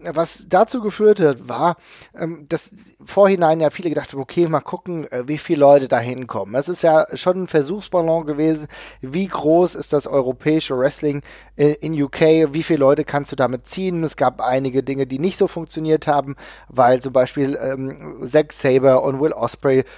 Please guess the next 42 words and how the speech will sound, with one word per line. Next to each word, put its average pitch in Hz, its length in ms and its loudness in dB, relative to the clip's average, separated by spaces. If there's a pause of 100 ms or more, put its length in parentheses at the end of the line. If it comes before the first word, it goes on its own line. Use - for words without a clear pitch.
(120)
anderweitig 131 580 0
gebucht 139 420 -8
wurden 135 220 -2
und 135 80 -6
keine 127 240 -4
Zeit 135 340 2
hatten, 139 300 -2
dort 127 220 -2
vorbeizukommen, 139 640 0
was 127 160 -4
natürlich 139 300 -6
unerlässlich 143 560 -4
gewesen 127 360 -10
wäre 131 260 -6
und 135 160 -14
extrem 127 460 -4
wichtig 156 280 -4
gewesen 113 340 -8
wäre 110 120 -2
für - 120 -16
das 117 160 -12
größte 156 340 0
Event 127 300 -2
von 117 120 -12
Progress 123 340 -2
jemals. 117 480 -6 (300)
Also 147 180 4
es 156 100 -2
ist 202 120 -10
nicht 233 160 -2
unter 220 140 2
den 196 120 0
besten 190 260 0
Vorzeichen 135 560 0
gewesen, 107 320 -10
aber 120 120 -2
dann 123 180 0
hast 175 220 -8
du 165 40 -6
jemanden 131 500 -4
wie 185 180 -4
Walter - 380 0